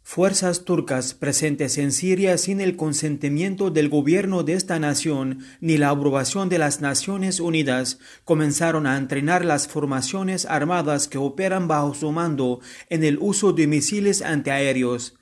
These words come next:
Oficiales turcos capacitan técnicamente a los armados sobre el empleo de los misiles antiaéreos portátiles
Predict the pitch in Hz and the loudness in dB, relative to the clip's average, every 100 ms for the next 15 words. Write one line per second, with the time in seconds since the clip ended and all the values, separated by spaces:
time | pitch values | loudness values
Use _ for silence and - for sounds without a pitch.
0 | _ _ _ _ - 151 156 - 147 143 | _ _ _ _ -8 -4 -2 0 2 2
1 | 143 - 175 180 156 - 147 147 - 208 | 2 0 0 0 -2 0 0 0 -2 -4
2 | 208 180 - 214 208 202 175 180 202 202 | -4 -4 -2 -2 -2 -2 -2 -2 -2 0
3 | 165 165 156 151 147 190 156 139 135 - | 2 2 2 0 2 2 2 0 -2 -10
4 | - - 175 151 160 156 147 147 196 196 | -20 -4 0 2 4 4 4 2 2 2
5 | 160 156 151 147 147 170 208 196 196 151 | 2 2 2 0 -2 0 0 0 0 -2
6 | 143 151 170 202 202 190 - 147 143 185 | 0 0 0 2 0 0 -2 -4 0 0
7 | 185 135 139 139 | 2 0 0 -2